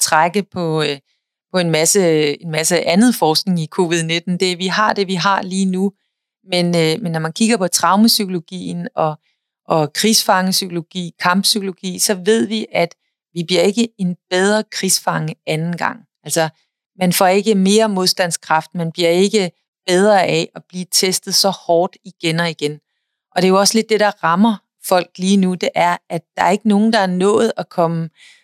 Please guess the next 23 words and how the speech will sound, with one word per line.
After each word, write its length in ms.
sådan 280
rigtig 340
tilbage 840
i, 360
i 260
sådan 320
fuld, 460
øh, 360
fuld 180
form, 360
fuld 340
energi 640
igen. 500
Og 60
det, 300
det 60
er 60
faktisk 300
det 80
hårde 360
her 240
anden 260
gang, 340